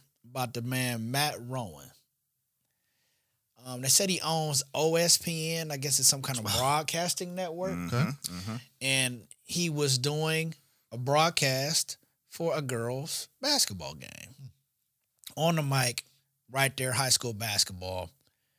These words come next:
Speaker 1: Um, they're playing the national anthem, and one of the teams kneels for the anthem.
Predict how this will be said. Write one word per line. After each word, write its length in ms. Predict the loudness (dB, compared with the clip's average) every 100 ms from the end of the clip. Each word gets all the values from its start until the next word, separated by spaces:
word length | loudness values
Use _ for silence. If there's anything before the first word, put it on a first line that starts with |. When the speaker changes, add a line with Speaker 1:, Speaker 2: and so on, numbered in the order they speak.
| _ _ _ _
Speaker 1:
Um, 280 | -10 -8 -10 -12 -20 _ _ _ _ _
they're 120 | -12
playing 320 | -6 2 4
the 80 | 4
national 420 | 2 0 0 -2 -2
anthem, 520 | 0 0 -2 -6 -10 -14 _ _ _ _ _ _ -16
and 140 | -12
one 180 | -6 -6
of 60 | -4
the 80 | 4
teams 520 | 4 4 0 -6 -8
kneels 400 | -4 0 0 -2
for 140 | -6
the 80 | -10 -14
anthem. 380 | -16 -16 -20